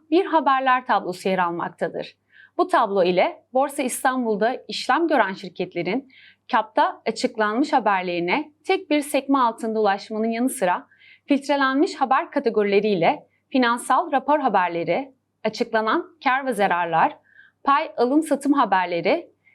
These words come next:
temettü ve sermaye artırımları, vergi tabloları gibi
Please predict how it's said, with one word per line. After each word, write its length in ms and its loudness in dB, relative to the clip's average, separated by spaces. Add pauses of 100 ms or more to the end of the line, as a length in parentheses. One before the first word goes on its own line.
(140)
temettü 540 2
ve 140 2
sermaye 580 2
artırımları, 800 0 (340)
vergi 360 2 (120)
tabloları 460 2
gibi 400 0